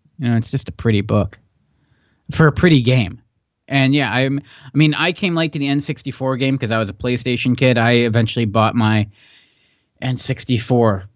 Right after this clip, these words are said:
late. Like, I think, <sighs> but the only new game I ever bought for the N sixty-four was, uh, Conker's Bad Fur Day, and that was, what, two thousand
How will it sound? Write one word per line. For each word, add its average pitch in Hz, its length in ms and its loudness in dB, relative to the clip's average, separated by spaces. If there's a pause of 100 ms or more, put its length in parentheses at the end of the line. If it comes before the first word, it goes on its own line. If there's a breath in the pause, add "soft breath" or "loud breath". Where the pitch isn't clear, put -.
late. 113 500 0
Like, 135 260 0
I 143 160 2
think, 147 280 2 (500 loud breath)
<sighs> - 480 -20
but - 220 -16 (720)
the 151 180 2
only 190 340 4
new 170 240 6
game 147 320 4
I 127 100 2
ever 127 280 -2
bought 123 400 -4
for 123 100 -12
the 117 120 -4
N 120 120 -4
sixty-four 117 880 -6
was, 104 400 0
uh, 98 200 0
Conker's 113 420 2
Bad 95 260 0
Fur 110 220 2
Day, 95 180 0
and 104 120 -2
that 104 100 0
was, 98 160 -6
what, 104 240 -6
two 110 160 -6
thousand 101 560 2